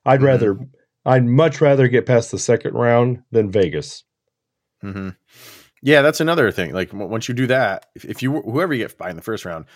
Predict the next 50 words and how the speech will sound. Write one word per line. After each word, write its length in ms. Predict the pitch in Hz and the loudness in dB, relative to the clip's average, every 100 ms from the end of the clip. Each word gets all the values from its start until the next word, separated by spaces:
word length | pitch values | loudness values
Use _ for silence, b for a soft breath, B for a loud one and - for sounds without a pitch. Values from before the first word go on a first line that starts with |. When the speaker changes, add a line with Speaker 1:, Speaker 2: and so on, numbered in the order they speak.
| b b b | b b b
Speaker 2:
now 200 | - 110 | -4 -2
all 100 | 107 | 0
the 140 | 104 98 | 0 0
eyes 200 | 98 85 | 0 -2
are 80 | 76 | -8
on 100 | 76 | -14
you. 160 | 52 - _ b | -18 -20 _ b
Speaker 1:
Yeah. 260 | 107 98 - _ _ | 0 0 0 _ _
Speaker 2:
'Cause 200 | 82 78 - | -14 -14 -16
it's 140 | 80 - | -20 -14
the 120 | 82 | -6
Avalanche 340 | 95 101 95 | -6 -4 -6
in 60 | 92 | -8
the 80 | 90 | -6
second 280 | 98 92 | -6 -6
round 380 | 87 90 85 76 - _ | -4 -6 -6 -12 -20 _
again. 440 | 87 85 87 71 - b b b | -4 -4 -4 -8 -16 b b b
Speaker 1:
Yeah. 220 | 104 92 - _ _ | -4 -4 -6 _ _
Speaker 2:
So, 460 | - - 80 71 - | -20 -14 -12 -12 -6
but, 200 | 87 - | -6 -4
uh, 300 | 85 82 82 | -4 -4 -4
we'll 120 | 85 101 | -4 -6
see. 200 | 117 87 | -4 -4
I 60 | |
think 180 | 80 123 | -4 -6
this 180 | 147 151 | -6 -8
is 140 | 143 | -10
tough. 380 | 135 147 131 - | -4 -4 -4 -8
This 160 | 98 - | -14 -12
is 100 | 104 | -12
a 60 | 107 | -8
tough 260 | 117 120 | -8 -6
road 280 | 110 127 127 | -4 -4 -4
for, 100 | 131 | -8
you 140 | 113 117 | -6 -4
have 140 | 120 | -6
some 280 | 123 117 113 | -8 -10 -10
tough 220 | - 123 | -6 -6
games 280 | 117 123 131 | -6 -8 -8
in 60 | 123 | -8
there. 260 | 90 82 - _ | -8 -10 -16 _
V-, 100 | 101 - | -20 -14
Vancouver, 720 | 98 98 117 120 127 131 135 | -12 -8 -6 -4 -2 -4 -4
you 80 | 117 | -8
know, 160 | 107 107 | -8 -8
okay. 360 | 107 107 113 127 b b b b _ | -4 -4 -4 -6 b b b b _
Calgary 320 | 98 110 123 | -2 0 2
obviously 360 | 117 120 123 123 | 2 0 -2 -4
is 80 | 113 | -4
tough. 360 | - 117 117 | -2 -2 -2